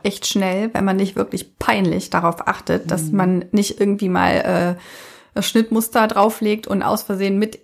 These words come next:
Speaker 1: ein Stückchen so ein Millimeter <laughs> Stoff
Speaker 2: Ja.
Speaker 1: und Schnitt schneidet. Schon hast du,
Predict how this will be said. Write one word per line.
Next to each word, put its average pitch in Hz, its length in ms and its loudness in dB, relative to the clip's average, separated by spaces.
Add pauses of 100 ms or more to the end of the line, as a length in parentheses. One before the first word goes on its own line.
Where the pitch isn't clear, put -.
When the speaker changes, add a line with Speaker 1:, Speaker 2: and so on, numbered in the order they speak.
(140)
Speaker 1:
ein 196 140 0
Stückchen 247 440 0
so 208 80 2
ein 220 80 8
Millimeter 214 800 2 (440)
<laughs> - 180 -14
Stoff - 360 0
Speaker 2:
Ja. 190 120 -4
Speaker 1:
und 233 100 4
Schnitt 208 320 2
schneidet. 180 460 -2
Schon 214 260 -2
hast 208 280 -2
du, 190 220 -2